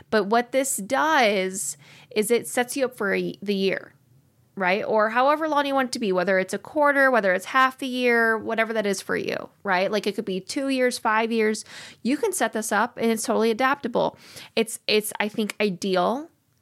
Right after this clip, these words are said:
and so easily already set up for a year-long trajectory, but it's up to you. So that would be, I make sure that's in your, your workspace. Make sure that's at the front of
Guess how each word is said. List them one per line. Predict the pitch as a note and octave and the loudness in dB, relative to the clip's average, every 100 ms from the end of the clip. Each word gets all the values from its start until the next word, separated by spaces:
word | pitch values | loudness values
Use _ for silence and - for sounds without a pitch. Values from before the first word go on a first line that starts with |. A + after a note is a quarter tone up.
| _ _ - | _ _ -2
and | G#3+ G3+ | 0 2
so | - A#3 A3 - | 0 2 2 0
easily | - G3+ G#3 G#3+ G3+ | -2 0 0 2 2
already | - F#3 F#3+ F#3+ | 2 0 0 0
set | G3 G3 | 0 -2
up | F#3 A#3 - - _ _ _ | 0 -2 -4 -16 _ _ _
for | - G#3+ G3 | -6 0 2
a | F#3 | 2
year-long | F#3+ F3 F#3+ F#3+ F#3+ F#3+ F3+ | -2 0 0 2 0 0 -2
trajectory, | - G#3 G3 - A#3 C4+ D#4 - _ _ _ _ - A#3+ | -2 -4 -4 -2 -2 -2 -6 -14 _ _ _ _ -16 -2
but | A#3 | 0
it's | A#3+ | 0
up | B3 A#3+ | -2 -2
to | A#3 | -2
you. | G#3+ - - _ _ - - - - - | -2 -4 -8 _ _ -20 -20 -20 -20 -12
So | - B3 A#3 A3 | 0 4 4 4
that | - G#3 A3+ D4 | 0 0 2 2
would | C#4 A#3 | 2 -2
be, | A#3 A3 - | -2 0 0
I | G#3+ - | -2 -2
make | G#3 A3+ C#4 | 0 0 0
sure | - A#3+ | 0 0
that's | A3 A3 | 0 -2
in | - G3+ F#3+ | -2 0 2
your, | F#3 F#3 | 0 0
your | E3+ F#3+ | 0 0
workspace. | F3 F3 F3 - - - - - | 2 0 -2 -6 -6 -8 -8 -4
Make | G#3 | -2
sure | - | -2
that's | A#3+ A3 G#3 | -2 -2 -2
at | G3+ | -4
the | F#3 | -6
front | - G#3+ G3 - | -6 -2 -2 -2
of | F#3+ | -6